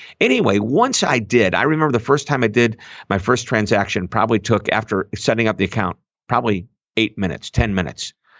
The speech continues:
And then the second one took, like, four minutes. The third one took, like, one minute. And then I owned it. It's, this was easy. I know where to go and I know exactly what, what buttons to click.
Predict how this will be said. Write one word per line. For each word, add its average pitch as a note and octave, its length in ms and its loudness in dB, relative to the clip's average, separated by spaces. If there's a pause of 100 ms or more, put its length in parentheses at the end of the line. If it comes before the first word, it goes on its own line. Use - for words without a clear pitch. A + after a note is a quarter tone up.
(320)
And F#2+ 160 0
then E3 200 4
the C3 80 2
second - 360 0
one B2+ 320 -2 (100)
took, - 180 -6
like, A2 160 0
four A#2 280 2
minutes. - 480 -8 (180)
The G2 80 -4
third D#3 340 2
one D3 240 0 (140)
took, - 220 -2
like, G#2 140 0
one G2+ 440 0
minute. D#2+ 240 -4 (100)
And G2 140 0
then B2 300 0 (160)
I F#3+ 240 0
owned A2+ 260 2
it. - 180 -4
It's, F#3 220 0
this - 260 -2
was D#3+ 160 0 (100)
easy. G#2 460 0 (120)
I F3 120 2
know F#3 160 6
where D#3 140 6
to B2 80 2
go A#2 240 4
and G#2+ 100 2
I F#2+ 40 2
know G#2 280 2 (280)
exactly C3 480 2
what, A2 260 0 (160)
what G2 260 -2
buttons B2+ 340 0
to F#2 100 -6
click. A#2+ 340 0